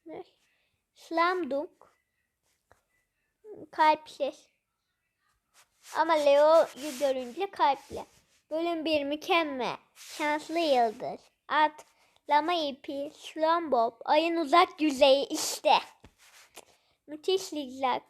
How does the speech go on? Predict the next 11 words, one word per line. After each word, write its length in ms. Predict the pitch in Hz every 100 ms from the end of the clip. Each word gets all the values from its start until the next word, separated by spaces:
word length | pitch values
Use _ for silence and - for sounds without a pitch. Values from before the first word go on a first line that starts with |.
| _ _ _
Güvenli 480 | 302 269 294 294 320
ay. 420 | 415 480 480 427 - _ _ _ - _
Bölüm 420 | 302 320 311 330
üç, 180 | 349 -
mükemmel. 680 | 311 - 330 311 294 294 269 - _ _ -
Adalet 720 | 302 294 302 311 320 330 -
tokmağı. 640 | - 285 - - 262 247 - _ _ _ _ _ _ -
Sallanan 1040 | - - 311 - - _ 294 302 320 339 302
yıldız. 520 | 294 294 294 294 302 - _ _
Müthiş 400 | 302 302 403 403
acımasız. 880 | 359 320 311 285 294 - 233 - -